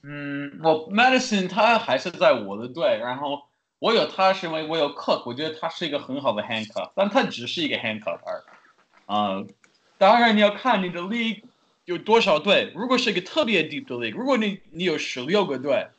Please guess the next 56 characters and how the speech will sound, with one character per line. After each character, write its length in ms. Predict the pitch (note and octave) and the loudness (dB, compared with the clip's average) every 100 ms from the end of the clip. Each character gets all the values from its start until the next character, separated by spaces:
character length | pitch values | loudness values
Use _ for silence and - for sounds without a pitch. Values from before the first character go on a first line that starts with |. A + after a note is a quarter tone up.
| _ _ | _ _
当 180 | F#3+ G#3+ | 2 2
然 140 | F3 | 2
Madison 360 | C#3 D3 E3 B2 | 2 2 0 -6
有 120 | C3 | -8
可 80 | C3+ | -8
能 140 | B2 | -10
是 100 | C3+ | -4
要 120 | C3+ | -2
flex 400 | A#2 - D#3+ - | -2 -2 -4 -4
的 80 | - | -16
人， 140 | F2 F#2 | -14 -12
有 80 | |
可 120 | A2+ - | -14 -16
能 120 | - _ _ _ | -20 _ _ _
是 160 | - A2+ | -10 -8
要 120 | G2 | -8
start， 280 | - G#2+ - | -6 -8 -4
但 120 | F#3 | -4
是 240 | - F#3+ - _ _ - _ _ _ _ _ | -4 -8 -12 _ _ -20 _ _ _ _ _
我 160 | - B3 | 0 0
觉 260 | F3+ F3+ | 0 0
得 60 | F#3+ | 0
你 80 | A#3+ | 0
要 100 | A#3+ | 0
看 360 | A#3+ C4+ B3+ | -2 -2 -2
他 140 | A3 A#3 | -2 -4
们， 140 | A3 - | -4 -10
就 100 | A#3 | -8
是， 240 | B3+ A#3 - _ _ | -6 -6 -12 _ _
嗯， 1000 | G#3+ A3 A3+ A3+ A#3 A#3 A3+ A3+ A#3 A#3 - _ _ - F#3 _ _ _ _ | -6 -4 -2 -2 -2 -2 -4 -4 -4 -6 -12 _ _ -18 -18 _ _ _ _
我 180 | - F#3+ | -6 -4
觉 140 | G3+ C4 | 2 4
得 100 | B3 | 4
就 80 | |
是 200 | G#3+ G#3+ | 0 -4
他 200 | A3+ A#3+ | -2 0
的， 120 | A3 G#3 E3 - | 2 0 -4 -4
他 120 | A3+ | 0
的 80 | G#3 | 0
机 220 | - B3+ | 2 2
会 220 | B3+ G#3+ | 4 2
不 140 | C#3+ F#3+ | 0 -2
够 180 | G#3 | -2
多， 440 | C3 D#3 E3 E3 E3 - | 0 2 6 6 4 -4
他 120 | - | -6
最 240 | G3+ C4+ A#3 | -4 -2 -2
多 260 | A3+ A#3+ | 4 4
会 180 | A#3+ G3 | 4 0
给 180 | F3 F#3 | 0 -2
你 300 | F3+ F3 D#3 | -2 -4 -6
五 220 | B2 C#3 | -6 -8
十 200 | D3+ F#3+ | -6 -6
个 80 | E3+ | -4
yards， 500 | D#3+ D3+ A2+ - - _ _ _ _ _ | 2 2 2 -4 -20 _ _ _ _ _
然 240 | A#2+ B2+ C3 | -8 -8 -2
后 380 | C3+ B2 B2 | -2 0 -2